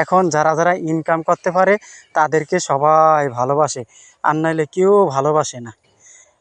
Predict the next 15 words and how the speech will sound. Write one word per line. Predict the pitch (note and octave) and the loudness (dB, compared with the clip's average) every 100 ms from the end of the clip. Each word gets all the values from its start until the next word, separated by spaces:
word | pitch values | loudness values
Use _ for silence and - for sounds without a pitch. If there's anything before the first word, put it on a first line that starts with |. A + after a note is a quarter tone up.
| - | -6
আসলে | C#3+ F#3+ G3 G#3+ G#3 _ _ _ | -2 0 4 2 2 _ _ _
যেমন | C3 E3+ F#3 G3 F3+ | -6 -2 0 2 2
আমাদের | E3+ E3+ F#3 F#3 F#3 | 2 2 2 2 -2
এই | E3 | -2
যেমন | F3 F3 | 0 0
এই | E3 | 0
যে | D#3+ D#3+ | -2 0
গাছগুলো | D#3 C#3 D3+ C#3+ D#3 | 0 -2 -2 -2 0
জায়গায় | D#3+ D#3+ F3 D#3+ | -2 0 0 0
জায়গায় | D#3+ D#3 - | 0 -2 -2
ফুল | D#3 E3 D3 | -4 -2 2
হয়ে | D#3 D3+ | 2 2
আছে, | D3 D#3 C#3+ - _ _ _ | 0 0 0 -2 _ _ _
ফল | E3 E3 C#3+ | 0 2 2
হয়ে | D#3 | 2